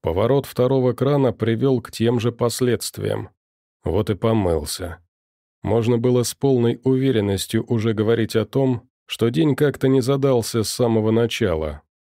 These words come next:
Оставалось только узнать о том, что газ также отключили для ремонта трубопровода, и кофе попить не удастся. Пить этот напиток холодным — то ещё удовольствие.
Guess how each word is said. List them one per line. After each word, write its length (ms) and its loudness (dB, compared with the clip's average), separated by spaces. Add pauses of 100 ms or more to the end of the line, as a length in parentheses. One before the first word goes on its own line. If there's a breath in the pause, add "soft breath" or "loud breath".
(220)
Оставалось 600 0
только 320 0
узнать 400 2
о 100 2
том, 240 0
что 240 -2
газ 320 0
также 400 -2
отключили 600 -2
для 180 -2
ремонта 480 0
трубопровода, 1000 -2 (300)
и 120 -2
кофе 340 0
попить 400 -2
не 140 2
удастся. 800 -2 (540)
Пить 200 0
этот 260 0
напиток 460 0
холодным — 600 2
то 120 0
ещё 340 -2
удовольствие. 880 -2